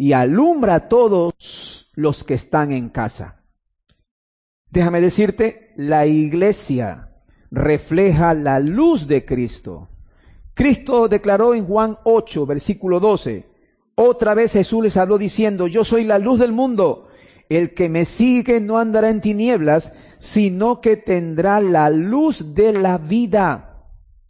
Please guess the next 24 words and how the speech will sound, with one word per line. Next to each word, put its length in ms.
Es 180
interesante 840
porque 880
la 220
luz 680
que 140
muestras 840
no 280
viene 420
de 120
ti. 400
El 260
creyente 720
no 280
posee 440
luz 240
propia, 720
refleja 960
la 300
luz 840
del 460
Rey 880
del 240
reino. 520